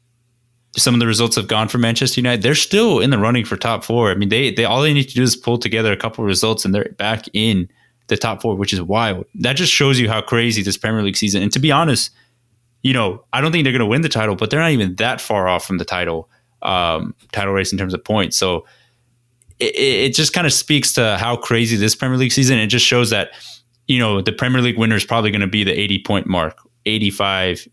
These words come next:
eighty-ish point mark, or maybe ninety. Uh, I don't think we're gonna get close to a hundred this season because there have just been too much, um, weird results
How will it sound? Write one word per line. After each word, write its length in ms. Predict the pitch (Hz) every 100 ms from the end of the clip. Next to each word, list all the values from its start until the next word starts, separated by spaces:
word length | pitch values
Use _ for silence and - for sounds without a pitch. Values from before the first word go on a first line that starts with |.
| -
eighty-ish 420 | 95 90 87 -
point 220 | 101 92
mark, 280 | 90 87 82
or 40 |
maybe 300 | 95 104 101
ninety. 500 | 92 92 87 82 - - - -
Uh, 200 | 92 92
I 80 | 87
don't 160 | 110 110
think 160 | 123
we're 100 | 113
gonna 120 | 107 101
get 140 | 98
close 240 | - 110
to 100 | - 92
a 60 |
hundred 320 | 92 98 90
this 160 | - 87
season 320 | - 87 90
because 520 | 82 85 90 87 85 - _ - _ -
there 140 | 98
have 100 | 98
just 180 | 98 -
been 180 | 101 95
too 200 | - 113
much, 460 | 98 95 - - - - - - - -
um, 500 | 90 90 82 85 85
weird 440 | - 101 107 107 104
results 640 | 92 92 82 - - -